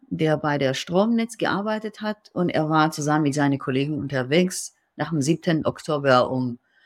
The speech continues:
ähm, den beschadeten Stromnetz zu reparieren und wurde von israelischen Soldaten erschossen. Er und noch ein Kumpel von ihm, weil sie ihn für einen, äh, Terroristen gehalten haben.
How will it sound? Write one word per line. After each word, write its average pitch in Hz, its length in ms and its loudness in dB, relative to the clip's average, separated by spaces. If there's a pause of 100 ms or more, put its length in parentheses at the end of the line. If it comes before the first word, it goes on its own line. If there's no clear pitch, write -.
(520)
ähm, 120 600 2 (460)
den 143 520 0
beschadeten 143 600 2
Stromnetz 139 640 -2
zu 123 240 -8
reparieren 160 720 2
und 156 300 -2
wurde 165 220 2
von 160 180 -2
israelischen 135 460 2
Soldaten 120 800 -2
erschossen. 110 640 -2
Er 151 360 2
und 127 140 0
noch - 340 -4 (600)
ein 135 220 2
Kumpel 185 340 0
von 185 180 0
ihm, 202 280 2
weil 147 220 4
sie 156 120 2
ihn 180 160 2
für - 180 -4
einen, 131 340 0
äh, 123 480 -6
Terroristen 135 640 2
gehalten 185 500 0
haben. 220 400 -2